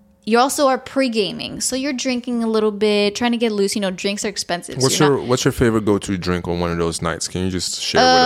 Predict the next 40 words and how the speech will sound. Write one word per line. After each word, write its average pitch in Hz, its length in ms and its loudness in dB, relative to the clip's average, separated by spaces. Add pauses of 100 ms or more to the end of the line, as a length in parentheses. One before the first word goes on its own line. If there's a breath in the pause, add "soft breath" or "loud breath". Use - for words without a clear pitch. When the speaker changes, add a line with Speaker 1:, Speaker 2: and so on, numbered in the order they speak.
(100)
Speaker 2:
us? 254 40 4
Speaker 1:
well, 254 240 4
when, 247 260 0
if 240 180 -4
you 226 80 -6
go 214 140 2
to 240 80 0
the 214 120 -2
club, 185 640 0
I 180 100 4
would 180 100 -2
get, 180 140 0
like, 175 180 -2
a 175 60 -6
gin 180 260 -2
and 175 140 -4
tonic. 165 480 -4
But - 320 -4
before 190 320 -2
that, 180 260 4
we're 185 120 0
probably, 180 340 -2
like, 175 220 -4
drinking 180 320 -10
some 170 360 -8
wine. 240 920 0
You 208 40 4
Speaker 2:
What - 60 2
Speaker 1:
know, 185 60 -2
Speaker 2:
kind 160 120 4
of 147 60 4
Speaker 1:
maybe 117 80 4
Speaker 2:
wine? 90 220 2
Speaker 1:
we - 60 -2
take - 200 -8
some - 140 -12
shots, 208 480 -4
like, 180 120 -12
white - 220 -4
wine, - 300 -10